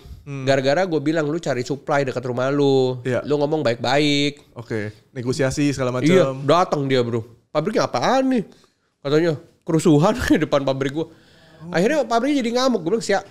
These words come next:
Speaker 2: Dia nanya, "Siapa yang ngajarin lu jual ekspor?" <laughs> Gue sampai kayak,
Speaker 1: Iya, iya.
Speaker 2: gue bilang, eh, gue kan dengar-dengar kan, "Wah, itu si Julo ekspor." Terus gue bilang, "Mana pabriknya?"
Speaker 1: Iya.
Speaker 2: Gue telepon,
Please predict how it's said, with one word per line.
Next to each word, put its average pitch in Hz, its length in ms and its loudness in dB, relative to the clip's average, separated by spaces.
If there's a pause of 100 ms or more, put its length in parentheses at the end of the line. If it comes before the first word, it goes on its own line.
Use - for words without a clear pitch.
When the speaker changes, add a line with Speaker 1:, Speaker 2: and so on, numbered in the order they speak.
Speaker 2:
Dia 151 180 -4
nanya, 175 260 -2
"Siapa 202 260 -2
yang 202 80 -2
ngajarin 160 320 2
lu 151 100 -2
jual 131 240 2
ekspor?" 143 380 0 (440)
<laughs> - 420 -8
Gue 156 100 2
sampai 208 200 4
kayak, 202 260 4 (760)
Speaker 1:
Iya, 156 260 -2 (100)
iya. 156 80 4
Speaker 2:
gue 151 120 2
bilang, 220 200 4 (280)
eh, 151 140 -2
gue 143 140 0
kan 240 120 0
dengar-dengar 165 520 2
kan, 156 140 2 (400)
"Wah, 240 240 -2
itu 233 140 -2
si 220 140 -6
Julo 185 260 0
ekspor." 214 420 -2
Terus 196 220 -12
gue 143 120 -4
bilang, 147 220 -2 (540)
"Mana 180 240 -2
pabriknya?" 180 580 0 (180)
Speaker 1:
Iya. 117 260 -12 (540)
Speaker 2:
Gue 123 180 -6
telepon, 127 320 -2